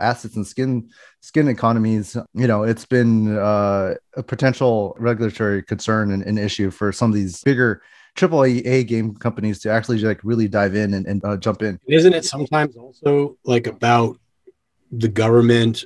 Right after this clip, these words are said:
Speaker 2: or other entities, big media players or whatever, getting their cut, right? Like, if you think about fantasy sports or, or just how that led into sports betting with DraftKings and, and whatnot,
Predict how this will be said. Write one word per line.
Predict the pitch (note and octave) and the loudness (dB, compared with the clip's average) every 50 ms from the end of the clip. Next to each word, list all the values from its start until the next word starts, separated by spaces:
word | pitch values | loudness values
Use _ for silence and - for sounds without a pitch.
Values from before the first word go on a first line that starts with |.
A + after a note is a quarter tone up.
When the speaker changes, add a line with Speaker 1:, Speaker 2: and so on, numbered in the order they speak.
| - | -6
Speaker 2:
or | B2 A2+ G#2+ G#2 G#2+ - | -4 -2 -2 -2 -2 -2
other | A2 A2+ A2+ A2+ A2+ | 0 2 2 2 2
entities, | - A2+ A2+ A2+ C3 A#2+ B2 A#2+ A#2 A#2 A2+ A#2 | 2 0 0 2 0 2 4 4 4 4 2 0
big | - - G2+ A2+ A2 G#2+ G#2 | -4 -4 -2 0 0 2 2
media | G#2+ G#2+ G#2+ G#2 G#2+ A2 | 2 2 2 4 4 2
players | G#2+ - - A#2 A2 G#2+ G#2+ G#2 G#2 G2+ | 2 2 2 2 4 4 4 2 2 0
or | G#2+ | -2
whatever, | G2+ G#2 G#2+ G#2+ G#2 G2+ G2+ | -2 0 0 0 0 0 -2
getting | F#2+ G2+ G2 G2 | -2 -2 -2 -2
their | F#2+ G2 G2+ G#2 | -2 -2 -4 -4
cut, | - - A#2+ A#2 A#2 A#2 - _ _ _ _ - - _ _ _ _ - | -4 -2 0 0 0 -2 -6 _ _ _ _ -20 -20 _ _ _ _ -2
right? | B2 A#2+ A#2 A#2 A#2 - | 2 2 2 2 0 -2
Like, | A2 G#2 A2 - _ _ _ | -6 -6 -6 -8 _ _ _
if | - G#2 G#2+ | -10 -8 -6
you | G2+ | -2
think | - B2+ A#2 | 0 0 0
about | - G#2 G#2+ G#2 G2+ G2+ - - _ - | 0 0 0 0 -2 -2 -4 -10 _ -8
fantasy | - A2+ A2 A2 G#2+ A2 A2 - - B2 | -4 0 0 0 0 -2 -2 0 0 0
sports | A#2+ - - B2 B2 A#2+ A#2+ A#2+ A#2 - - - - - - _ _ - - - _ _ _ _ | 0 2 4 6 8 8 8 6 4 0 -4 -4 -6 -12 -20 _ _ -20 -20 -20 _ _ _ _
or, | - B2+ A#2+ A#2 A2 A2+ - A#2+ | 2 4 4 4 4 2 -2 -4
or | A#2 A2+ G#2 | -4 -4 -4
just | - - A#2 G#2+ - - - - - - | -6 -4 -4 -2 -2 -2 -4 -6 -6 -2
how | - A#2+ | 0 0
that | A2+ A2 G#2+ | 0 0 0
led | A2+ A2 G#2+ | -2 -2 -2
into | G#2+ G#2 G2 | -2 -4 -4
sports | - - - A#2 A2 - | -4 0 0 0 0 0
betting | - G#2 A2 A2 A2 G#2 | -2 -2 -2 -2 -2 -4
with | G2+ F#2 | -6 -4
DraftKings | - G#2+ G#2+ G#2 - - - A2+ G#2 G#2 G#2 G2 | -2 -2 0 -2 -2 -4 -4 -4 -4 -4 -4 -6
and, | G#2+ G2+ G2+ G2 G#2 - | -6 -6 -6 -8 -8 -8
and | A2+ G#2+ | -6 -6
whatnot, | G#2 G#2 - A2 G#2+ G#2+ G#2 G#2 G2+ | -6 -4 -4 -4 -4 -4 -4 -6 -8